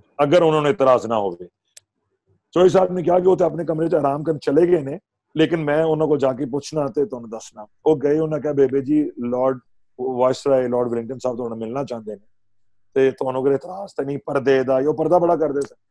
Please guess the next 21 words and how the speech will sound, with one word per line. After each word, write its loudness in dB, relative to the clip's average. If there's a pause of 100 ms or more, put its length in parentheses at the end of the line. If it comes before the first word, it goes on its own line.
(360)
ਉਹਨਾਂ 0
ਕਿਹਾ, 4
"ਹੁਣ 0
ਮੈਂ 2
ਅੱਸੀ -2
ਸਾਲ 4
ਦੀ 0
ਉਮਰ 2
ਦੀ 0
ਹੋ 4
ਗਈ -4
ਹਾਂ, 2
ਉਹ 2
ਮੇਰੇ 4
ਪੁੱਤਰਾਂ 2
ਦੀ -2
ਉਮਰ 0
ਦਾ 0
ਹੈ 4
ਤੇ -2
ਹੁਣ -2